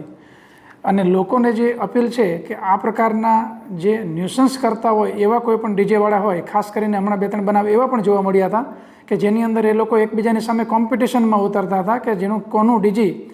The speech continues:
કોનું ડી જે જે છે એ વધારે ઇફેક્ટિવ છે ને વધારે સાઉન્ડ કરે છે. આ પ્રકારના ચાર ડી જે આપણે ખેડામાં અને ચકલાસી પોલીસ સ્ટેશનમાં કબજે પણ કરેલા છે અને લાંબો સમય સુધી એને પોલીસ સ્ટેશન ખાતે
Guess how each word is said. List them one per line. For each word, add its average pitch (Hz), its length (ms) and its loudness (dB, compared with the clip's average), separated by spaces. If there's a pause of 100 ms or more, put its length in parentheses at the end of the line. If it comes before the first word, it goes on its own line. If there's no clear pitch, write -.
(220)
કોનું 226 260 2
ડી 208 140 2
જે 226 140 4
જે 226 140 2
છે 226 360 -2 (360)
એ 202 40 -2
વધારે 208 380 2
ઇફેક્ટિવ 233 400 0
છે 247 100 -2
ને 233 80 0
વધારે 202 300 0
સાઉન્ડ 208 340 2
કરે 170 220 0
છે. 165 180 -8 (480)
આ 214 100 4
પ્રકારના 226 460 -2
ચાર 226 340 0
ડી 208 120 0
જે 180 420 -4 (140)
આપણે 208 440 0
ખેડામાં 214 480 0
અને 208 120 -2
ચકલાસી 202 400 -2
પોલીસ 208 220 -2
સ્ટેશનમાં 214 320 -4
કબજે 220 260 0
પણ 220 140 0
કરેલા 190 320 0
છે 190 80 -6
અને 190 140 -4
લાંબો 208 280 0
સમય 208 380 -4
સુધી 196 240 -2
એને 190 180 0
પોલીસ 196 200 -4
સ્ટેશન 196 220 -8
ખાતે 180 400 -2